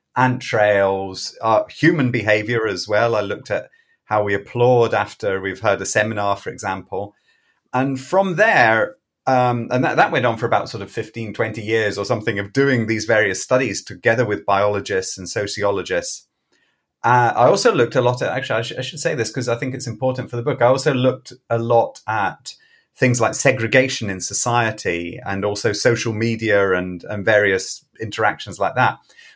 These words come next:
But then when I wanted to write my first book, um, first popular science book, I, I kinda got persuaded by an agent in London to write it about football,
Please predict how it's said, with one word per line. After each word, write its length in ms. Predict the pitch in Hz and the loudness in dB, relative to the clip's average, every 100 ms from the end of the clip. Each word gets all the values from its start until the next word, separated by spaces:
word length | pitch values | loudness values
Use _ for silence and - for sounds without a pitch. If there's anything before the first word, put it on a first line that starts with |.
| - | 0
But 100 | 147 | 2
then 300 | 208 185 156 | 2 0 -2
when 160 | 160 180 | 0 2
I 60 | |
wanted 260 | 175 156 135 | 2 0 0
to 60 | |
write 180 | 135 143 | 2 2
my 140 | 131 123 | 2 0
first 540 | - - 175 185 - | -2 -2 0 -2 -2
book, 340 | 98 87 - 127 | -2 -2 -8 -6
um, 380 | 107 101 98 | -2 -2 -4
first 260 | - 135 - | 0 0 2
popular 320 | 135 - 110 | -2 -2 -4
science 380 | - 160 143 - | -2 0 -2 -4
book, 340 | 95 87 - _ _ _ _ _ _ _ - | -4 -4 -4 _ _ _ _ _ _ _ -8
I, 540 | 104 117 127 123 123 - _ _ _ - - - - 160 | 0 4 4 4 -2 -10 _ _ _ -18 -14 -14 -8 -6
I 80 | 175 | -4
kinda 240 | 320 339 | -4 0
got 200 | 196 - | -2 0
persuaded 880 | 151 - 147 185 226 151 101 92 - | -2 -2 2 2 2 2 0 0 0
by 540 | 117 107 107 101 101 - | 0 2 2 2 -2 -2
an 120 | 113 | 2
agent 440 | 131 151 135 98 | 2 2 -2 -4
in 100 | 110 | -4
London 500 | 104 131 156 110 90 90 | 0 0 2 0 -2 -2
to 120 | 113 | 2
write 300 | 120 110 - | 4 2 0
it 100 | 98 | -2
about 240 | 110 101 | -2 -4
football, 540 | - 151 - - - | 0 -2 0 -6 -6